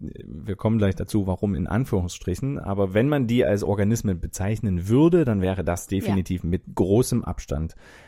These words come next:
Speaker 1: der häufigste
Speaker 2: Häufigste.
Speaker 1: Organismus. Hier geht man davon aus, dass es so ungefähr, ähm, zwei mal zehn oder war's neun mal zehn hoch, äh, dreißig, ähm, Partikel gibt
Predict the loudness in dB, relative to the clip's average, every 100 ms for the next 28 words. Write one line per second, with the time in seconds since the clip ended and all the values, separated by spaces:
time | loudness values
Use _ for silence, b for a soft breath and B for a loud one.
0 | -6 -2 2 2 0 -4 -6 -6 -4 -6
1 | -6 -8 0 2 4 4 4 2 2 2
2 | 2 2 0 0 -2 0 0 0 -2 -2
3 | B B B B -8 -4 -4 -4 -6 -8
4 | -8 -4 0 0 0 0 -2 -4 -8 -4
5 | -2 -2 -2 -6 -6 -6 -4 -2 0 0
6 | -2 -4 -4 -4 -4 -6 -8 -4 -2 -2
7 | -4 -6 -6 -6 -6 -6 -8 -12 _ _
8 | _ -10 -6 -4 -6 -8 -6 -6 -6 -8
9 | -6 -8 -8 -18 -20 -20